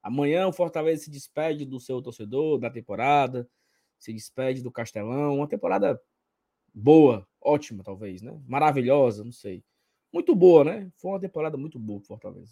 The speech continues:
Títulos, é, competições inéditas, uma campanha na Série A extraordinária. Até existe um debate aí, qual temporada foi maior,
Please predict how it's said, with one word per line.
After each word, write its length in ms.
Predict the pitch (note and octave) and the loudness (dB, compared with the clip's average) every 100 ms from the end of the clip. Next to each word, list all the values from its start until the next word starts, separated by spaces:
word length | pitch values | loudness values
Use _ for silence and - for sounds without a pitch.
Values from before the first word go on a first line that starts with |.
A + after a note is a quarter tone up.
| - | -12
Títulos, 720 | F3+ F#3+ E3+ D#3+ C#3+ - _ _ _ _ _ _ _ _ _ | -6 -6 -4 -4 -4 -8 _ _ _ _ _ _ _ _ _
é, 460 | G2+ G#2 G#2 G2+ G2+ | -10 -6 -4 -6 -8
competições 560 | A#2 C3+ - - C3 B2 | -4 -2 -2 -2 -4 -2
inéditas, 1300 | A#2 C3+ D#3+ D3+ C#3+ C3+ C#3 B2+ A2+ G#2 - - _ _ _ _ _ _ - | -2 0 2 2 -2 -2 -2 0 -2 -8 -14 -20 _ _ _ _ _ _ -14
uma 300 | A#2 A#2+ A2+ - | -8 -6 -8 -10
campanha 480 | - B2 - C3+ D3 | -10 -10 -6 -4 -2
na 120 | C#3 | -2
Série 340 | A#2+ - A#2+ A2+ | -4 -4 -2 -2
A 220 | A#2+ A#2 | -2 -2
extraordinária. 920 | B2 C3+ A#2+ A2+ A2 G#2 A2 C#3+ A#2+ | -4 -4 -2 -2 -4 -6 -4 -4 -4
Até 240 | - D#3 | -4 -4
existe 320 | C#3+ B2 B2 A#2 | -4 -6 -8 -6
um 60 | |
debate 520 | A2+ G2 G#2 A#2 - | -4 -4 -4 -4 -6
aí, 240 | G2+ A2+ A#2+ _ _ _ _ _ _ _ - | -8 -8 -10 _ _ _ _ _ _ _ -4
qual 160 | C3+ | -2
temporada 460 | C#3+ D3 C3 C3 B2+ | 0 0 0 0 -2
foi 160 | B2+ A#2+ | -4 -2
maior, 560 | A#2+ A2+ A#2 B2+ F#2+ | -2 0 2 2 0